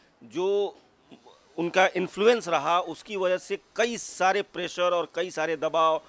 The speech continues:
और कई जिंदगियां एक तरीके से दाव पे लगते हुए, लगती रहीं और आखिरकार आज न्याय मिल गया उन्नाव की गैंगरेप पीड़िता को।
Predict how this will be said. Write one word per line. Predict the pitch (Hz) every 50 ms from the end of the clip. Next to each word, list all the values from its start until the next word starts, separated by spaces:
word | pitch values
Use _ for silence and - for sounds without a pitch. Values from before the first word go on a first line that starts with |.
| - - - _ _ -
और | 156 156 - _ -
कई | - 220 240 254 233
जिंदगियां | 165 196 196 190 190 180 180 190 202 202 196
एक | 196 - 180 135 -
तरीके | 170 170 175 165 131 180
से | - - 139
दाव | 120 127 151 170 175 170
पे | 170 160
लगते | 151 151 139 - - 170
हुए, | 160 143 143 139 143 160 - - _ - 117
लगती | 120 143 147 - - 180 170
रहीं | 151 143 143 165 170 _ - - - _ _ -
और | 156 175
आखिरकार | 151 165 156 - 165 165 - 180 185 180
आज | - 156 151 156 127 127
न्याय | 143 160 156 156 156 156 - _ _ _ _ _ _ -
मिल | 131 170 160
गया | 143 139 139 135
उन्नाव | 123 117 107 - _ - 147 151 156 147 135
की | 110 135
गैंगरेप | 127 127 127 131 123 123 -
पीड़िता | 123 117 110 - 117 107
को। | 98 107